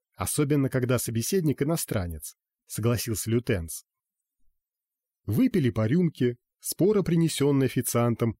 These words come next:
по заведённому здесь обычаю, ещё до основного заказа, водки с хреном и мёдом, закусили маленькими чёрными гренками с красной икрой. Кухня в этом заведении была действительно незаурядная,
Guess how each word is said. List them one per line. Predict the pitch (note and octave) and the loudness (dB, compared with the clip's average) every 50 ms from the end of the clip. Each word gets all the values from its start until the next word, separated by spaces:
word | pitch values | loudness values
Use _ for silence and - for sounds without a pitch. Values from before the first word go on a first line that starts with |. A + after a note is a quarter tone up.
| _ - | _ -6
по | A#2 G#2 | -4 -2
заведённому | G#2 A#2 A2+ A#2 G2+ A2+ A#2+ B2 A#2+ A#2 A#2 A#2 | 0 2 2 2 2 4 4 4 4 4 2 2
здесь | G#2+ F#2+ G#2+ A2+ - - | 2 2 0 0 0 0
обычаю, | A#2+ A2 A#2 A#2+ A2 - - G2 G2 F#2 - - _ _ _ - | 0 0 0 0 -2 -2 -4 -6 -6 -6 -6 -10 _ _ _ -4
ещё | A2 G#2 - - F#3 F#3 | -4 -2 0 2 2 2
до | D#3 D#3+ | 2 2
основного | D3+ - - D3 C3+ C3 C3+ C#3+ C3+ B2+ B2+ | 0 0 0 0 2 4 4 4 4 4 2
заказа, | A#2 C3+ C#3 - - A#2+ G2+ F2+ D#2+ E2 E2+ E2 _ _ _ _ _ _ _ - | 2 0 0 0 0 0 0 -2 -2 -6 -10 -12 _ _ _ _ _ _ _ -6
водки | F#2 F#2+ E3+ A3 - - - | 0 0 2 2 0 0 -2
с | F3 - | -2 -2
хреном | - - B2 B2+ C3 C3 C3 C3 C3 | 0 0 2 2 4 4 4 4 4
и | B2+ | 4
мёдом, | B2 A2+ G#2 F#2+ F2 E2 F2 D#2+ - _ _ _ _ _ _ _ | 4 2 2 0 -2 -4 -8 -10 -12 _ _ _ _ _ _ _
закусили | - G2 G2 - - C#3 - - D#3+ B2+ A#2+ | -6 -4 -4 -2 0 0 0 2 2 2 4
маленькими | A2+ B2 B2+ B2 A#2+ A2+ G#2+ - - A2+ A2 | 4 4 4 4 2 0 0 0 0 0 0
чёрными | - - - A#2+ A2+ G#2 G#2+ G#2 G#2+ | 0 0 0 0 0 2 0 0 0
гренками | G2 G#2 B2+ G3 G#3+ G3 F3 - A2 G2+ G2 F#2 - _ _ _ | 0 0 2 2 2 0 0 0 0 0 -2 -4 -6 _ _ _
с | - - | -12 -6
красной | - A2+ C#3 F#3 F#3 - - F#3 E3+ F3 | -2 -2 0 0 0 0 0 2 2 2
икрой. | F3 - B2+ A2 G2 F#2 F2 - _ _ _ _ _ _ _ _ _ _ _ | 0 0 -2 -2 -2 -2 -6 -8 _ _ _ _ _ _ _ _ _ _ _
Кухня | - - B3+ A#3+ - - C#3+ A#2+ | 0 0 0 2 2 2 2 4
в | |
этом | A#2+ A#2 - G#2+ | 4 2 2 0
заведении | G2+ G#2 A#2 A#2+ A2+ G#2 A#2+ A#2 A2 G#2+ G#2+ G2 F#2 _ _ _ _ _ | 2 2 2 2 2 4 4 4 4 4 2 0 -4 _ _ _ _ _
была | - A2+ B2+ B2 | 0 0 2 2
действительно | A2 A2+ A#2 - - - F#3 A3 - A3 F#3+ F#3 | 2 0 0 -2 0 0 0 0 0 0 0 2
незаурядная, | F#3 F#3 F3+ E3+ - F3+ E3+ D3+ C3 A2 G2+ F#2+ F2 F#2+ F#2+ F2+ F2 | 2 2 2 2 2 2 2 4 2 2 2 0 -2 -2 -4 -4 -6